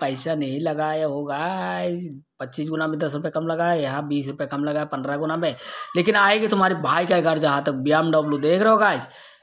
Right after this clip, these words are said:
ओ भाई, भाई देख रहे हो, सिर्फ छः मिनट का आसपास वीडियो बन चुके लाइव प्रूफ, लेकिन अभी तक कंपनी सिर्फ एक ही बार तुम्हारी भाई का घर काट पाया गाइस। लेकिन तुम्हारी भाई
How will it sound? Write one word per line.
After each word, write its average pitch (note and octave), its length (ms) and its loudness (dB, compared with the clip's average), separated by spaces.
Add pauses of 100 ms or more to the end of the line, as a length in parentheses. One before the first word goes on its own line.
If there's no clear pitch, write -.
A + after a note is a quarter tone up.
(200)
ओ E3 560 4
भाई, C3 360 0 (720)
भाई - 280 -14
देख D#3 260 -2
रहे G#3 120 2
हो, G#3 100 2
सिर्फ E3+ 640 0
छः F#3 260 0
मिनट G#3 220 0
का G#3 100 2
आसपास G3 280 2
वीडियो F3 340 2
बन D3 220 0
चुके F3 220 0
लाइव E3 260 2
प्रूफ, F#3+ 300 -4 (400)
लेकिन D#3 300 -2
अभी F3 320 -2
तक G#3 340 0
कंपनी G3 380 0
सिर्फ F#3 260 2
एक D#3 220 0
ही F#3+ 60 2
बार F#3+ 160 4
तुम्हारी F3 320 0
भाई C#3 280 0
का E3 120 2
घर D#3 220 0
काट D3 320 -2
पाया C#3 200 -2
गाइस। C#3 240 -4 (440)
लेकिन D3 360 0
तुम्हारी D3+ 460 0
भाई B2+ 520 -2